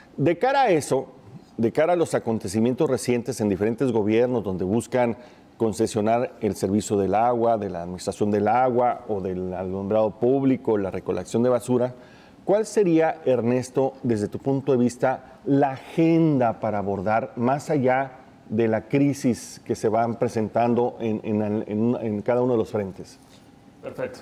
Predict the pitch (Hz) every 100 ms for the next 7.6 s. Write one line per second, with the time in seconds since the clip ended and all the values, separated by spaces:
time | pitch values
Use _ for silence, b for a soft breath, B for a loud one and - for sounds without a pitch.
0 | - - - 123 127 - 165 185 165 143
1 | 147 156 160 - - 151 143 135 127 139
2 | 147 156 156 127 135 151 147 139 - 123
3 | 131 - 107 117 - 120 127 127 113 113
4 | 110 120 120 113 113 120 117 98 101 90
5 | B B B - 113 139 123 120 123 127
6 | 113 110 123 131 120 104 - 117 123 101
7 | 98 131 113 95 98